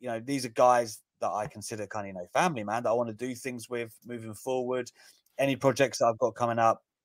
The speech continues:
I'm gonna be getting these people involved. So, uh, if you guys like me working with these guys and have come to love these guys, then you're gonna get to see more of them, 'cause, um, I've worked damn hard to kind of make the little, the little carving that I have done in this space. So I'm not gonna just then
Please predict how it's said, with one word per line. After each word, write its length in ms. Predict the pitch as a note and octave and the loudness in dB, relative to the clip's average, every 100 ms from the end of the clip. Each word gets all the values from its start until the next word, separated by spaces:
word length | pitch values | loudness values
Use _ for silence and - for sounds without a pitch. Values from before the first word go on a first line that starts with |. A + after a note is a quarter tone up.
| _ _ _ _ A2 | _ _ _ _ -8
I'm 100 | G#2+ | 0
gonna 200 | B2 A2+ | 0 0
be 80 | |
getting 240 | G#2+ A#2 A2 | 0 2 2
these 160 | A2 | -2
people 320 | - A2+ G2+ G2+ | -4 -6 -4 -6
involved. 500 | F#2+ A2 A#2 D#2 - | 0 2 2 0 -8
So, 280 | G2 F#2 F#2 - - - - | -4 -4 -6 -16 -20 -14 -2
uh, 160 | G#2 G#2 | 0 0
if 160 | A2 | -2
you 140 | C#3+ D3 | 0 6
guys 460 | D3+ D#3 D3+ B2 | 10 12 10 4
like 560 | B2 D3+ F3 F#3+ - - _ _ - | 6 10 12 10 4 -18 _ _ -4
me 240 | D3+ F3+ | 0 2
working 320 | F3 F3+ E3+ | 6 4 4
with 80 | E3 | 0
these 220 | F3 F3+ D#3 | 0 2 6
guys 340 | E3 F3 C#3+ | 8 8 6
and 80 | C3+ | 0
have 180 | A#2+ - | -6 2
come 260 | D#3 D#3 | 2 2
to 100 | C#3+ | 2
love 220 | C#3+ E3 | 4 4
these 180 | D3 D3 | 2 -2
guys, 340 | - C3+ D#3 C3+ | 4 6 6 2
then 140 | C3 | -4
you're 120 | C3 | -4
gonna 180 | B2+ C3 | -2 -4
get 140 | B2+ - | -4 -8
to 80 | A2+ | -10
see 140 | C3+ | -6
more 200 | C3 E3 | 0 2
of 120 | C3 | 0
them, 200 | - D#2 - | -4 -14 -14
'cause, 300 | A2 G2+ - _ _ _ - - | -12 -12 -14 _ _ _ -12 -2
um, 360 | G#2 G#2 G2+ - B2+ | -2 -2 -8 -4 0
I've 160 | B2+ | 4
worked 220 | C#3 B2 | 4 4
damn 180 | D3+ D3 | 4 4
hard 260 | C3 E3 D#3+ | 6 6 4
to 60 | |
kind 240 | - B2+ A#2+ | -2 0 0
of 200 | A2 - _ _ - | -4 -8 _ _ -6
make 300 | A#2 C3+ - _ | -2 -2 -6 _
the 80 | A#2+ | -6
little, 420 | B2+ B2 A#2+ G#2+ _ _ _ _ _ _ _ _ _ | -2 -2 -4 -6 _ _ _ _ _ _ _ _ _
the 100 | A#2 | -6
little 180 | C#3 C3 | -4 -4
carving 420 | - C#3+ C3 C3+ | 2 4 6 4
that 100 | C3 | 0
I 80 | A#2 | 4
have 200 | C#3+ D#3 | 2 4
done 140 | A2+ | 0
in 100 | G#2+ | -2
this 160 | G#2+ G2+ | -6 -8
space. 340 | - G2+ A2+ | -4 -4 -4
So 120 | - A#2 | -4 -4
I'm 80 | |
not 120 | C3+ A#2 | -4 -8
gonna 180 | A2+ | -8
just 260 | G#2+ A2 - | -8 -12 -4
then 300 | G#2+ G#2 G2+ | -4 -2 -8